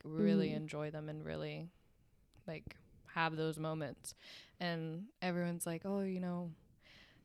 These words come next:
Speaker 1: don't put down your phone, like, put down your phone and, like, actually see with your face." So I was like, "I want a video camera for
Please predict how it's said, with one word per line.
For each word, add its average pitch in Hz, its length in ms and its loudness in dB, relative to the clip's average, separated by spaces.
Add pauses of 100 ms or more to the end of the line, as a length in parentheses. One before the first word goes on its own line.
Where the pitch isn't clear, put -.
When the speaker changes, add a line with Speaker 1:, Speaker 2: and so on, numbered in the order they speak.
(220)
Speaker 1:
don't 208 200 6
put 214 140 8
down 214 200 8
your 202 120 6
phone, 190 360 6
like, 170 160 2
put 185 160 4
down 185 240 4
your 175 120 2
phone 170 320 0
and, 160 100 0
like, 151 220 -6
actually 165 420 0
see 165 540 0 (360)
with 170 300 0
your 156 140 0
face." 160 340 2
So 170 140 4
I 170 80 8
was 165 120 2
like, 165 220 0 (180)
"I 180 140 6
want 175 220 4
a 160 40 2
video 156 300 2
camera 151 380 2
for 151 500 0